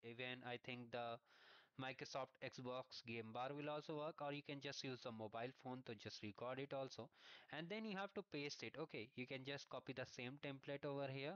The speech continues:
or just use your Chat G P T, and then just use this hashtag over here and just share it. After that, you can see here,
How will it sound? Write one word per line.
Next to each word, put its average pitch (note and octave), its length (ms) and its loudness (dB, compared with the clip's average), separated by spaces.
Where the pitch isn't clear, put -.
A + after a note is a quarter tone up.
or A#2+ 180 0
just A2+ 200 -2
use A2 220 -2
your A2 200 2
Chat A#2 280 -2
G C3 120 -4
P B2 140 -12
T, C#3 180 -2
and C#3+ 140 0
then F3 260 0
just F3+ 260 0
use D3 320 0
this D3+ 280 0
hashtag C#3 480 0
over C3 260 2
here B2+ 160 0
and A2 260 -2
just A#2 240 0
share G2 220 -2
it. F2+ 140 -6
After E3 320 2
that, G#3 180 0
you G3+ 100 0
can F3+ 200 0
see C#3 260 -2
here, C3+ 280 0